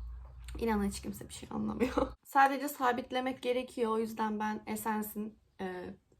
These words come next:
transparan pudrasıyla şöyle bir üzerinden geçiyorum. Yaz olduğu için ve hava çok sıcak olduğu için genelde krem ürünler tercih etmeyi seviyorum.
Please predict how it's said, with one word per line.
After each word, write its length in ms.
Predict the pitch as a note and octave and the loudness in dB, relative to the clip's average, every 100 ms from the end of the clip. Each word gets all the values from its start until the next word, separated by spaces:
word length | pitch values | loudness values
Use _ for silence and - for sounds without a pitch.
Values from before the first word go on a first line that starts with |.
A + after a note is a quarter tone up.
| _ | _
transparan 560 | - G#3+ G3+ G3+ G#3+ G#3+ | -8 -6 -4 -4 -4 -4
pudrasıyla 480 | G3+ F#3+ F#3 G3 B3 | -6 -6 -6 -6 -8
şöyle 440 | - G#3 G#3 F#3+ | -6 -4 -2 -2
bir 160 | F#3 F3+ | -4 -6
üzerinden 640 | F#3 F#3 F3 E3+ F3 G#3 | -8 -6 -6 -6 -4 -4
geçiyorum. 600 | A#3+ A#3 - A#3+ A#3+ B3 - _ _ _ _ _ _ _ _ _ _ _ _ _ _ _ _ _ _ _ _ _ _ _ _ _ _ _ _ _ _ _ - - - - - - - - - _ - - - | -6 -8 -4 -4 -4 -6 -12 _ _ _ _ _ _ _ _ _ _ _ _ _ _ _ _ _ _ _ _ _ _ _ _ _ _ _ _ _ _ _ -10 2 2 6 6 6 -2 -6 -6 _ -18 -16 -6
Yaz 400 | B3+ C#4 D#4+ - | 8 10 10 6
olduğu 380 | D4 D4 B3+ D4 | 2 2 0 0
için 540 | D#4 D4 - A#3 A#3 - - | 0 2 2 0 -4 -8 -10
ve 60 | G#3 | -8
hava 280 | G#3 G3 G3 | -4 -6 -6
çok 240 | F#3+ F#3+ | -8 -12
sıcak 360 | - G3+ A#3 A#3+ | -6 -4 -4 -4
olduğu 280 | A#3 A3 | -4 -2
için 280 | A3+ - B3+ | -4 -4 -6
genelde 380 | A#3 A3 G#3+ A3+ | 0 0 0 -2
krem 260 | - A3+ G#3+ | -2 -2 0
ürünler 500 | G#3 F#3+ F#3+ F3+ F3+ | 0 0 -2 -4 -6
tercih 420 | A3 A3+ A3+ A#3+ | -4 -4 -2 -2
etmeyi 400 | A3+ - A3+ A#3 | -4 -6 -6 -6
seviyorum. 560 | - A#3+ A#3 A#3 C#4 | -6 -4 0 0 0